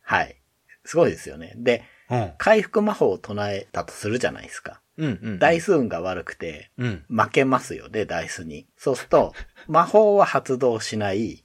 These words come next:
Speaker 2: うん。
Speaker 1: エムピーは減る、
Speaker 2: うん。
Speaker 1: 相手の攻撃を食らうっていう。
Speaker 2: えー。
Speaker 1: <laughs> 結構、きついんですよ。ここが。
Speaker 2: なんかティーアールピージーみたいですね。
Speaker 1: あー、そ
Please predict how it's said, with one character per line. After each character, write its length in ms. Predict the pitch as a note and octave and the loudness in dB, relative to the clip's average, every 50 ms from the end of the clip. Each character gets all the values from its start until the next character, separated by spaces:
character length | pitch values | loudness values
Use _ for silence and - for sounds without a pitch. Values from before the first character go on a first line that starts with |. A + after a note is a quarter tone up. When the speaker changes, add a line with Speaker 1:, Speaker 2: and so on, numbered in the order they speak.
| _ - | _ -10
Speaker 2:
う 80 | A#2 | -8
ん。 80 | G#2+ F#2+ | -4 0
Speaker 1:
エ 120 | C3+ C3 D3+ | 0 2 2
ム 180 | E3 F3 E3 E3+ | 2 0 -2 -2
ピ 220 | - G3+ D#3 A#2+ | -2 0 0 0
ー 0 | |
は 120 | F#2 D2 | 0 -2
減 180 | - - F#2 E2+ | -6 -8 -8 -4
る、 340 | G#2+ A#2 A2 F#2 - - _ _ _ | -2 0 0 0 -2 -6 _ _ _
Speaker 2:
う 60 | - | 2
ん。 40 | - | 4
Speaker 1:
相 140 | E3 F3+ F3 | 4 4 4
手 140 | - F#3 E3+ | 2 2 2
の 140 | D#3+ D3 - | 2 2 4
攻 180 | - D3 C#3+ | 4 4 4
撃 260 | C3+ C3+ A#2+ - - | 4 2 0 -2 -2
を 40 | G2+ | -2
食 240 | - - - - G2+ | -2 -4 -8 -6 -4
ら 160 | F#2+ F#2 F#2 | -4 -2 -2
う 100 | F#2 G2 | -2 -2
っ 40 | G2 - _ _ _ | -4 -6 _ _ _
て 300 | - - - - - - | -12 -10 -6 -2 2 4
い 540 | A2+ C#3 D#3 F3 G3 G#3 G#3 G#3 G#3+ G#3+ G3+ | 4 6 6 6 6 6 6 4 2 2 0
う。 0 | |
Speaker 2:
え 80 | F#3 - | -2 -2
ー。 100 | D4+ C#4 - - - - - | -4 -6 -6 -10 -20 -20 -20
Speaker 1:
<laughs> 320 | - _ _ _ _ _ | -20 _ _ _ _ _
結 260 | - - - G3+ - _ _ | -10 -10 -10 -10 -12 _ _
構、 480 | - - - F3 D3+ - - A#2 - - - - - _ - - - - - - _ _ _ _ | 0 4 6 6 6 6 6 2 0 -2 -6 -8 -10 _ -20 -20 -20 -20 -20 -20 _ _ _ _
き 140 | - - - | -12 -12 -10
つ 260 | - - - - - | -8 -8 -6 -2 -2
い 40 | D3 B2+ | -2 -2
ん 80 | - - | -2 -6
で 100 | - - | -12 -14
す 180 | - - - | -14 -14 -16
よ。 140 | - - - _ _ _ _ | -16 -18 -20 _ _ _ _
こ 80 | - - | -10 -6
こ 120 | A#2 D#3+ | -2 2
が。 0 | |
Speaker 2:
な 160 | E3 D3 A#2+ | 4 4 4
ん 20 | A2 | 4
か 80 | - | 2
テ 140 | - - G3+ | -4 -4 -2
ィ 160 | A3 A3+ A3+ | -2 -2 0
ー 160 | A#3 A#3 A3+ A3+ | 2 4 4 4
ア 20 | |
ー 40 | A3+ | 4
ル 120 | A#3 A#3 | 2 0
ピ 180 | A#3 - A3+ A3+ | 0 0 0 0
ー 20 | G#3+ | 0
ジ 120 | G#3+ G#3+ F3 | 0 0 0
ー 40 | A#2 | 0
み 100 | G2 F#2 | -2 -4
た 100 | - F#2+ | -6 -8
い 40 | D#2+ | -10
で 60 | D#2 | -10
す 120 | - - F#2 | -12 -14 -14
ね。 140 | F2+ F2+ - _ _ _ _ - | -14 -14 -16 _ _ _ _ -8
Speaker 1:
あ 380 | - - G2 F2+ F2+ F2+ G2 F#2+ | -4 -2 0 0 0 -2 -4 -6
ー、 20 | E2+ | -8
そ 440 | - - - - F#2+ F2 E2+ - | -12 -14 -14 -14 -14 -14 -16 -18